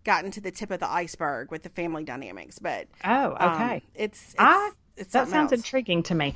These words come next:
Speaker 1: Mm-hmm.
Speaker 2: I think the problem with Poldark is, and the difference, because, like, I remember watching, which this is another one that is not family friendly, that was also on H B O, is Homeland, when I was on
Speaker 1: Yeah.
Speaker 2: a big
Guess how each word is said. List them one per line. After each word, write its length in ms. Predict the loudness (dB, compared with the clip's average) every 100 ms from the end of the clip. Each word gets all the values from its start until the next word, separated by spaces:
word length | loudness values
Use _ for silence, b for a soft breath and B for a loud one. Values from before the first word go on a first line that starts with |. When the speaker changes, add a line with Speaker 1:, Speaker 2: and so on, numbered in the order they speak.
| -4
Speaker 1:
Mm-hmm. 180 | -2 8
Speaker 2:
I 120 | 8
think 200 | 8 4
the 80 | 2
problem 300 | 6 6 8
with 180 | 6 2
Poldark 540 | 2 4 8 6 6
is, 240 | 2 2 2
and 160 | 4
the 40 | 4
difference, 440 | 6 4 2 0
because, 220 | 2 4
like, 160 | 4 6
I 160 | 8 8
remember 360 | 8 6 6
watching, 440 | 8 8 6 0 -2
which 180 | 0
this 200 | 2 4
is 100 | 4
another 340 | 4 6 6 6
one 220 | 4 2
that 120 | 2
is 160 | 2 6
not 340 | 8 8 6
family 340 | 4 4 6 4
friendly, 380 | 6 6 6 4
that 120 | 6
was 200 | 4 8
also 340 | 8 8 8 6
on 120 | 6
H 260 | 4 2
B 140 | 4 6
O, 160 | 6 4
is 120 | 4
Homeland, 680 | 6 8 8 6 4 2 -2 0
when 160 | 6
I 80 | 6
was 140 | 6
on 120 | 4 4
Speaker 1:
Yeah. 60 |
Speaker 2:
a 60 | 2
big 260 | 0 0